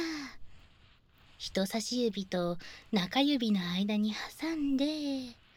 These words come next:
ぐちゅぐちゅって、おちんぽいじめちゃいますね。あれあれ？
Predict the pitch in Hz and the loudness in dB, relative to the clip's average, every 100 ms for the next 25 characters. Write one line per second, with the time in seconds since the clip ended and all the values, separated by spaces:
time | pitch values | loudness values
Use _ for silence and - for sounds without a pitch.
0 | - - - - 208 262 277 - 196 214 | -20 -20 -20 -8 -2 -2 -2 -4 -4 -4
1 | 165 - - - - - 277 262 254 240 | -8 -4 -6 -6 -16 -10 -6 -4 -6 -10
2 | - - - - - - 175 170 262 262 | -18 -18 -18 -20 -20 -6 -6 0 4 4
3 | - 190 - - - - 220 202 220 254 | 4 0 0 -16 -20 -2 4 4 6 4
4 | 262 330 370 427 - 311 247 254 339 508 | 4 2 4 0 2 2 4 4 2 0
5 | - - - - - - - - - - | -6 -20 -18 -18 -20 -20 -20 -20 -20 -20
6 | - 262 269 285 294 349 | 0 2 4 2 2 2